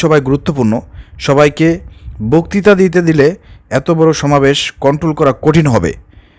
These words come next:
তাই সবাই মঞ্চে দাঁড়াবেন, সকলের বক্তব্য প্রস্তাবনায় তুলে ধরা হবে একসাথে। কিন্তু এই যে কাউকেই বক্তব্য দিতে দেয়া হবে না, এই সিদ্ধান্ত এবং বিস্তারিত রোডম্যাপ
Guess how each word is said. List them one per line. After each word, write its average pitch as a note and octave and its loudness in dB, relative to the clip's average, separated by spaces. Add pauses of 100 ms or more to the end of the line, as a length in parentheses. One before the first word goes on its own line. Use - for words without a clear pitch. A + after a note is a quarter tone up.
(280)
তাই C#3 4 (140)
সবাই B2+ 0 (260)
মঞ্চে C3+ -2
দাঁড়াবেন, G2+ 0 (680)
সকলের D#3+ 2 (280)
বক্তব্য D3 -4 (140)
প্রস্তাবনায় C#3 -2
তুলে F3+ 2
ধরা C#3 2
হবে A2+ 4
একসাথে। F#2+ -4 (420)
কিন্তু F3+ 2 (480)
এই F#3 4 (120)
যে C#3 4 (180)
কাউকেই C#3+ 2 (580)
বক্তব্য F3 -4 (180)
দিতে E3+ 0 (100)
দেয়া C#3+ 4
হবে C#3 2 (100)
না, A2+ 0 (540)
এই D3+ 0 (100)
সিদ্ধান্ত E3 0 (100)
এবং D#3+ 0 (100)
বিস্তারিত D#3 0 (140)
রোডম্যাপ D#3+ 2